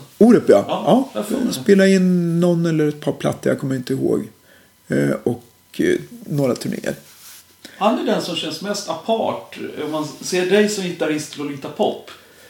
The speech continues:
Speaker 2: De andra artisterna vi har pratat om, det känns mer logiskt att du kompar dem, så att säga. Orup,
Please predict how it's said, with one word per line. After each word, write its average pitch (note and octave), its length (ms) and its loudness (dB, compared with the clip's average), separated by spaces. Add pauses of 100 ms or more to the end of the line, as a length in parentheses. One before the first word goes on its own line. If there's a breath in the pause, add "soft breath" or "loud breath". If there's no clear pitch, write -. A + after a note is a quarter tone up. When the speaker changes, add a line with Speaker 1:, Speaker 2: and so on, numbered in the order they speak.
Speaker 2:
De F3+ 140 -6
andra F#3+ 260 -2
artisterna D#3+ 500 -4
vi C3+ 60 -6
har C3 80 -2
pratat - 360 -10
om, B2 180 -8 (180)
det E3+ 120 -12
känns F3+ 240 -2
mer D#3+ 120 -4
logiskt D#3+ 460 -2
att C3+ 120 -10
du B2+ 80 -10 (380)
kompar C#3+ 400 -2
dem, F3+ 240 0
så - 100 -10
att - 60 -12
säga. - 220 -8 (560 loud breath)
Orup, A3+ 500 4